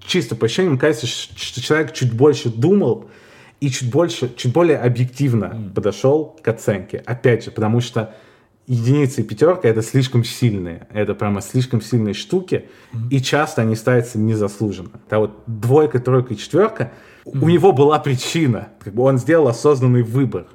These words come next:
Speaker 1: Чтобы поставить единицу и пятерку, выбор как бы не нужно делать. А вот два, три или четыре — это уже как будто явно что-то более глубокое. Поэтому, во-первых, скорее нужно поощрять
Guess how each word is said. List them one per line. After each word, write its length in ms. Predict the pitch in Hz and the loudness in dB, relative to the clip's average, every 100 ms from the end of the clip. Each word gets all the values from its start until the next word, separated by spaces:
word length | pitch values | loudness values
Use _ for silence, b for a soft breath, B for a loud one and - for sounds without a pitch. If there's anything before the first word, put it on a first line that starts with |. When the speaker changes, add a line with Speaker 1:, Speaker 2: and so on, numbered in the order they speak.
| _ _ 95 - | _ _ -20 -14
Speaker 1:
Чтобы 380 | - 143 139 | -4 0 0
поставить 400 | 127 127 139 131 | 0 -2 0 0
единицу 320 | 127 123 135 - | 0 -2 -2 -4
и 40 | |
пятерку, 300 | - 185 185 | -2 -2 0
выбор 300 | 117 123 113 | 0 0 0
как 160 | 101 92 | -4 -6
бы 100 | 98 | -4
не 80 | |
нужно 300 | 104 98 - | -2 -2 -6
делать. 320 | - - - 98 | -16 -20 -14 -10
А 60 | |
вот 140 | 98 - | -10 -10
два, 360 | 113 123 139 127 | -6 0 0 2
три 200 | 131 131 | 0 -2
или 120 | 110 | -4
четыре — 520 | - - 202 214 160 B B B B | -8 -4 -2 -2 -6 B B B B
это 220 | 110 - | -16 -6
уже 180 | 123 117 | -2 -2
как 160 | 113 110 | -4 -6
будто 280 | 110 131 107 | -6 -2 2
явно 320 | 127 143 117 | 2 2 -2
что-то 300 | - 123 120 | -2 -4 -2
более 300 | 113 113 107 | 0 0 0
глубокое. 540 | 104 104 107 95 - | -4 -2 -2 -2 -4
Поэтому, 300 | - 117 131 | -2 0 0
во-первых, 560 | 113 113 160 196 151 - b b b b b b | 0 0 0 0 -2 -6 b b b b b b
скорее 540 | - - 131 123 139 127 | -18 -4 0 2 4 2
нужно 320 | 110 107 104 | 0 -2 -4
поощрять 800 | 107 104 104 120 113 98 - | -4 -4 -4 -4 -2 -2 -6